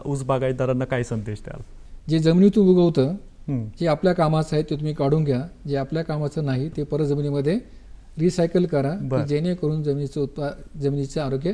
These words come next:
Speaker 2: अबाधित राहील. उदाहरणार्थ आपण पूर्वी असं म्हणत होतो की "तण खाई धन"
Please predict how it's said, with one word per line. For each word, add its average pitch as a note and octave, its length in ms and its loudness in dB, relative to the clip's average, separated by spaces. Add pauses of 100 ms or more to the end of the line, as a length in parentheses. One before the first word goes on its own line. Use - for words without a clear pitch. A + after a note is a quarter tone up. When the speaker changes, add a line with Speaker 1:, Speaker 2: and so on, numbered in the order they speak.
Speaker 2:
अबाधित C3 380 2
राहील. C3 240 -8 (440)
उदाहरणार्थ F3+ 460 4 (180)
आपण E3+ 240 -4
पूर्वी E3+ 240 2
असं E3+ 160 -2
म्हणत E3 140 -2
होतो D3+ 120 -4
की D#3 180 -2
"तण D#3+ 200 0
खाई D3 160 0
धन" C3+ 200 -2